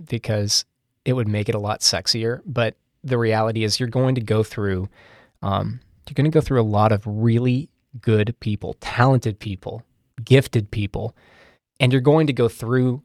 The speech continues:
those relationships early on as a founder simply because they don't align with the mission. They're not willing to maybe put in the work that's required, with no disrespect to those people, 'cause not everybody has to do that.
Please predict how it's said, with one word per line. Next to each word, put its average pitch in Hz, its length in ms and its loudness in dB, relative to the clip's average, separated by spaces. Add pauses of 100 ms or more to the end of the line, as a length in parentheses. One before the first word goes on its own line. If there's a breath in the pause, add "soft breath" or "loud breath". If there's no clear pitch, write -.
those 120 220 0
relationships 107 920 -2
early 113 340 0
on 104 200 0
as 98 120 2
a 104 60 -8
founder 107 640 -2 (340)
simply 139 380 2
because 113 340 -2
they 120 120 -2
don't 107 320 -6
align 107 360 -2
with 107 120 -4
the - 60 -4
mission. 104 440 -2
They're 110 100 -2
not 110 200 0
willing 113 340 0
to 104 340 -4 (460 soft breath)
maybe 120 180 4
put 120 220 0
in 110 160 0
the 107 100 -2
work 113 260 2
that's - 240 -4
required, 113 640 0
with 135 160 -4
no 120 140 0
disrespect - 540 -2
to 131 40 -8
those 113 220 -2
people, 101 320 -6
'cause 113 160 -6
not 120 100 0
everybody 113 300 -2
has 98 260 -2
to 104 80 0
do 98 160 0
that. 101 240 -2